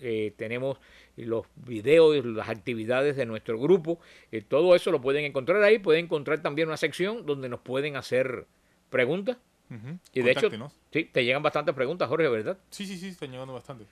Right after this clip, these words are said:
Speaker 1: Algunas duplicadas que me la hacen porque es W T N y después me la hacen ahí, pero bueno, cuando ya me la hicieron por el otro lado, sencillamente no la contesto por apologética, sí
Speaker 2: Por
Speaker 1: lo
Speaker 2: sí
Speaker 1: es.
Speaker 2: lo es.
Speaker 1: Pero,
Speaker 2: Ujú.
Speaker 1: eh, de verdad,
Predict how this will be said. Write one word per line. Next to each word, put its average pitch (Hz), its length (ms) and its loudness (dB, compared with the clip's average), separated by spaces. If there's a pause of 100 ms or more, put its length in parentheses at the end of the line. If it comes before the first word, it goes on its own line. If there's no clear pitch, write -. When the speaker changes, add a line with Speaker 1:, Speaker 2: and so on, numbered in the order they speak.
(200)
Speaker 1:
Algunas 135 280 2
duplicadas 170 480 4
que 165 80 -2
me 131 80 -2
la 131 60 4
hacen 147 180 -4
porque 127 160 -2
es 135 60 4
W 139 320 2
T 131 180 4
N 170 80 -2
y - 40 -2
después 127 200 -2
me 131 80 -4
la 127 80 2
hacen 139 220 0
ahí, 190 100 6
pero 160 220 6
bueno, 185 200 4
cuando 135 300 4
ya 139 160 6
me 190 100 0
la 196 80 -4
hicieron 185 300 -2
por 190 140 2
el 156 80 4
otro 208 240 4
lado, 156 200 6 (200)
sencillamente 147 580 0
no 143 80 4
la 147 140 4
contesto 139 480 0
por 131 160 0
apologética, 123 840 -2 (400)
sí 127 220 -2
Speaker 2:
Por - 20 -2
Speaker 1:
lo 127 160 2
Speaker 2:
sí 110 60 2
Speaker 1:
es. 107 60 -4
Speaker 2:
lo 107 80 -12
es. 107 100 -14 (120)
Speaker 1:
Pero, 180 340 6
Speaker 2:
Ujú. - 80 -6
Speaker 1:
eh, 127 260 2
de 131 80 0
verdad, 143 360 2